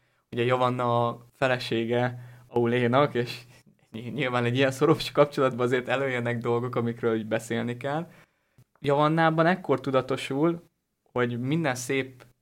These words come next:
amit ő teremtett, és azért lássuk be, tehát ott van a Telperinon és Laurelin,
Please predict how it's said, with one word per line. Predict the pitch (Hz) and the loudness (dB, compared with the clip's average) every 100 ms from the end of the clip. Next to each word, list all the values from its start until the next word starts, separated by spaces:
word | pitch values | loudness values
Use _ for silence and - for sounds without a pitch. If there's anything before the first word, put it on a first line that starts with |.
| _ _ | _ _
amit | 127 123 123 | -12 -10 -6
ő | 131 123 | -4 -4
teremtett, | 123 120 117 113 - 123 123 - - _ | 0 0 0 -2 -2 -2 -4 -18 -20 _
és | - - | -10 -6
azért | 120 120 | -2 0
lássuk | 131 135 135 131 | 2 2 2 -4
be, | 120 123 | -4 -4
tehát | 123 120 120 | 0 -2 -2
ott | 120 | -6
van | 123 120 | -4 -2
a | 117 - - - - _ | -2 -4 -20 -20 -20 _
Telperinon | 131 123 123 123 123 123 | -2 -2 -2 -4 -2 -2
és | 120 120 | -2 -2
Laurelin, | 113 117 117 117 117 117 | -2 0 0 0 0 -2